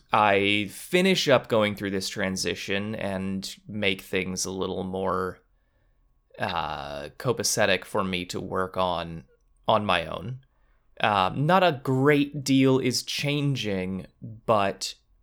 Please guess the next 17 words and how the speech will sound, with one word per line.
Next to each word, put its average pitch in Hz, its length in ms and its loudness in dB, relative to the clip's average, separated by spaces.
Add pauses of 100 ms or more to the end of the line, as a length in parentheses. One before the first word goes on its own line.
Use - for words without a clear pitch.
(460)
the 123 260 4
way 123 560 6
in 120 380 0
which - 640 -2 (500)
episodes 117 480 2
are 101 80 0
crafted 135 800 0
will 113 280 2
be 107 240 -2
a 107 80 0
little 113 360 -2
more 104 760 -4
intense. 117 960 -2 (500)
Uh, 107 460 4 (220)
scheduling 110 500 0
guests - 580 2
is, 101 680 -2